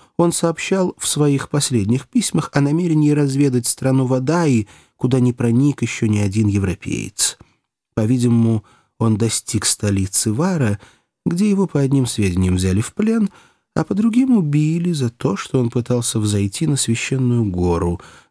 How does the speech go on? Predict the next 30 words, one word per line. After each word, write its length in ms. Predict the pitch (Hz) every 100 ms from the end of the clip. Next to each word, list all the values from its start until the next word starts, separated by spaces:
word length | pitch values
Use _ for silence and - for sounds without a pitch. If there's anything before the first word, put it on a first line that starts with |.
| -
находившуюся 800 | 95 95 95 80 - 92 87 87
в 60 |
окрестностях 640 | 85 85 78 71 - 87 85
города. 500 | 85 73 78 82 92 _ _ _ _ _ -
Но 200 | 180 185
не 140 | 190
всегда 300 | 185 220 208
следует 420 | 147 127 113 113
верить 280 | 117 120 113
слухам 440 | - 143 139 127 117
о 40 |
смерти 540 | - 113 127 147 -
исследователей-путешественников. 1700 | 113 - 117 101 98 - 113 123 117 - - - - 73 - 80 - - _ _ _
Это 440 | - 139 - 135 127 - -
освобождает 720 | 131 - 135 143 139 151 139
от 160 | 135 -
необходимости 720 | 135 131 131 135 135 - -
искать 500 | 147 - - 110 -
их. 300 | - - - - _ _ _ _ _ _
Сколько 360 | - - 247 269
раз, 260 | 214 120
например, 460 | 117 110 117 113 110 - - _
из 160 | 135 131
официальных 600 | 147 143 139 117 110 139
источников 680 | 135 - 196 - 123 123 -
сообщалось 640 | 127 127 - 165 143 -
о 60 | 131
смерти 560 | - 139 151 139 -
доктора 500 | 131 139 139 - 147
Барта, 680 | 135 127 120 170 - 92 87